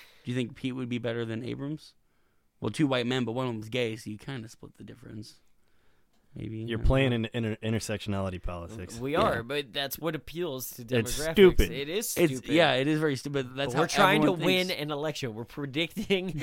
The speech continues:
Speaker 3: <laughs> how this sh-, what is the best
Speaker 2: It's,
Speaker 3: play.
Speaker 2: it's something that's supposed to be for equality when really it puts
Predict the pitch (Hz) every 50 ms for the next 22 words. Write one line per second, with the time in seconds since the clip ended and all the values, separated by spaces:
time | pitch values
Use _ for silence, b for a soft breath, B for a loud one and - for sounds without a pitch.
0 | 302 - - - - 165 120 - - 190 156 156 170 156 - - 151 - - 131
1 | 127 151 160 156 156 156 139 139 139 123 143 139 143 139 156 147 135 - 135 147
2 | 165 170 - 113 190 196 180 - 185 160 147 131 - - - - 135 147 151 -
3 | - 117 123 127 120 - - 120 110 - 143 135 127 117 131 117 110 107 104 107
4 | 104 107 135 190 185 151 127 120 123 120 - - 120 120 - -